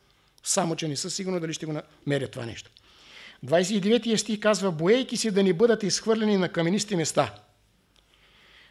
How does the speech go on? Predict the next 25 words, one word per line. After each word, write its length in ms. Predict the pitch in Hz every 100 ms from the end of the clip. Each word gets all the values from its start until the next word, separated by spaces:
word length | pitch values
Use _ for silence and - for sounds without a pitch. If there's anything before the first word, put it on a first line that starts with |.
| _
Пророческата 800 | - 147 151 277 294 - 254 -
мисия 500 | 226 196 247 233 233
е 20 | 190
да 180 | 185
предупредим 580 | 196 190 175 180 185 277
хората, 640 | - 220 214 214 208 190 - - _ _ _
че 200 | - 175
могат 500 | 165 160 254 262 214
да 160 | 185 175
променят 480 | 175 160 156 202 208
своята 460 | - 170 175 165
участ. 520 | 143 123 - - - - _ _ _ _ _ _ _ _ _ -
На 120 | 156
този 380 | 151 269 240 214
кораб, 240 | 196 165
за 120 | 151 147
който 220 | 180 165
прочетохме 440 | 156 202 190 165
историята 420 | 156 - 175 156
в 220 | 139 143 135
Деяния 280 | 165 170
двадесет 220 | 139 175 156
и 80 |
седма 180 | 175 160
глава, 320 | 156 165 151